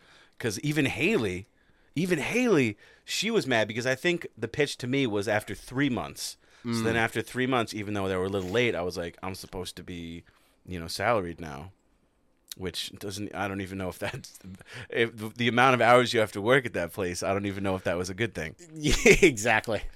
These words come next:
Speaker 1: Um, but I remember I was telling Haley, she was like, "You got salary that fast?" She was mad. I'm like, <laughs> "I don't know. It wasn't that much anyway." <laughs> But
Speaker 2: Well, w-, this is an interesting thing. What got you to Jarek? And I'll tell you my story of what got me there.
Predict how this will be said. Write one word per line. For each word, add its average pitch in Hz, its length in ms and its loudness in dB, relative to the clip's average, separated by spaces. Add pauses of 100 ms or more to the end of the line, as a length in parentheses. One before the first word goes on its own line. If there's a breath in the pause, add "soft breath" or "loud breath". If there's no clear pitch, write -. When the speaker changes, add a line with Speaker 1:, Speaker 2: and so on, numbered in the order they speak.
(200 soft breath)
Speaker 1:
Um, 87 500 -4
but 90 340 -2
I 92 60 -6
remember 98 360 -4
I 92 140 -2
was 98 140 -6
telling 95 240 -8
Haley, 107 280 -4
she - 140 -8
was 107 100 -8
like, 104 200 -10
"You 127 140 4
got 190 200 2
salary 156 400 0
that 143 280 2
fast?" 131 500 0 (420 loud breath)
She - 160 -4
was 113 140 -2
mad. 123 260 4
I'm 95 120 -4
like, 92 200 -4
<laughs> - 580 -6
"I 98 140 -2
don't 82 160 -6
know. 82 160 -8
It 90 40 -6
wasn't 95 240 -6
that 90 120 -4
much 95 280 -4
anyway." 101 560 2 (680 loud breath)
<laughs> - 0 - (1040 loud breath)
But 82 300 -8 (400)
Speaker 2:
Well, 175 420 6
w-, 160 480 -16
this 220 160 2
is 214 120 4
an 180 80 4
interesting 147 480 2
thing. 113 480 2
What 262 280 8
got 175 220 2
you 139 200 4
to 117 60 4
Jarek? 92 420 -2
And 104 100 -2
I'll 107 60 -2
tell 131 180 -2
you 101 120 -2
my 98 160 -6
story 87 340 -10
of 82 100 -14
what 85 160 -18
got 73 180 -16
me 78 100 -14
there. 80 260 -14